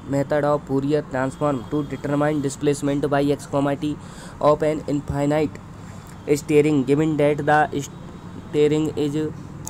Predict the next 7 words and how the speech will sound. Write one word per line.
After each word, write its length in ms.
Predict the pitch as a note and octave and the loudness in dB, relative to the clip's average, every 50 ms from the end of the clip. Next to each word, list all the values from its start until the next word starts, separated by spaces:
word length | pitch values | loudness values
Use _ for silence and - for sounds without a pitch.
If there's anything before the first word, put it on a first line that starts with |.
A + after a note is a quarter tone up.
| - | -2
initially 640 | - D3 D3 D3 D3+ C#3+ - D#3 D3 D3+ D#3 D3+ - - | 2 2 4 4 2 0 0 0 0 0 0 -2 -2 -2
at 240 | - C3+ D3 D3 C#3+ C#3 | -2 0 0 0 0 2
rest 340 | C#3 C#3 D3 C#3 - - D#3+ D#3+ D#3 D#3 - - - - - - | 2 2 2 2 0 0 0 0 0 -2 -6 -12 -14 -14 -8 -2
and 220 | - D3+ D#3 D3 - - | 0 2 2 2 0 -2
initially 760 | - C3+ D3 D3 D3 C#3+ - - D3+ D3+ D#3 D#3+ D#3+ C#3+ G2+ F2 - - - - - - - - - C3+ | -2 0 2 2 2 0 0 0 2 2 4 4 4 2 2 -2 -6 -10 -14 -14 -14 -14 -14 -6 0 2
displacement 720 | D3 D3 C#3+ - D3 D3 D3+ D3 - D3 D3 D3+ D#3 - | 2 2 4 4 4 4 4 4 4 2 0 0 2 2
is 160 | C3+ D#3+ D3+ | 0 0 0